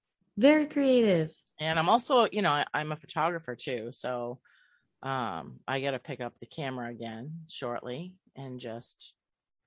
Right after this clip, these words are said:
Speaker 2: do stuff with that, 'cause I
Speaker 1: Yeah.
Speaker 2: love to do that too. Um, but yeah, just enjoying the things that you enjoy.
Speaker 1: Right.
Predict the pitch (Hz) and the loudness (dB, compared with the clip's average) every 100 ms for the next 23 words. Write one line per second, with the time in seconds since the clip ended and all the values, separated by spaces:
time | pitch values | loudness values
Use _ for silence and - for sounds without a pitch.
0 | 127 131 139 143 - 120 117 165 _ _ | -14 -10 -10 -10 -10 -8 -8 -10 _ _
1 | - 123 - 104 110 147 - _ _ _ | -12 -10 -8 -6 -6 -10 -14 _ _ _
2 | _ - - - 156 - 117 123 117 123 | _ -4 -2 -2 -4 -10 -10 -6 -6 -6
3 | - 113 110 135 175 _ _ _ _ _ | -10 -12 -12 -14 -20 _ _ _ _ _
4 | _ 123 123 113 92 - 120 139 156 143 | _ -8 -6 -8 -14 -18 -10 -4 -2 2
5 | 208 190 208 - - 208 214 156 185 202 | 2 2 -2 -4 -2 0 2 0 2 2
6 | 196 175 160 160 175 170 151 160 147 123 | 0 2 0 0 -2 -2 -4 -4 -6 -4
7 | 135 127 - - _ _ _ 170 165 139 | -4 -4 -8 -18 _ _ _ 4 4 2